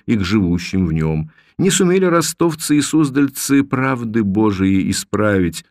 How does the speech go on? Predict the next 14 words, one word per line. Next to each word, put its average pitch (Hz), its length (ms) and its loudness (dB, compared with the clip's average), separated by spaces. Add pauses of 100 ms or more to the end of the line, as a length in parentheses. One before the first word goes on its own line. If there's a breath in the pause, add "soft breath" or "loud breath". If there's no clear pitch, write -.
думали, 131 420 2
что - 180 -4
если 123 520 0
они 120 240 -2
старшие, 123 1000 -2
так 101 180 -4
и 110 40 0
могут 117 400 0
делать 139 520 0
все - 220 -6
по-своему, 92 840 -2 (220 loud breath)
но 80 140 0
люди 80 240 0
новые, 101 720 0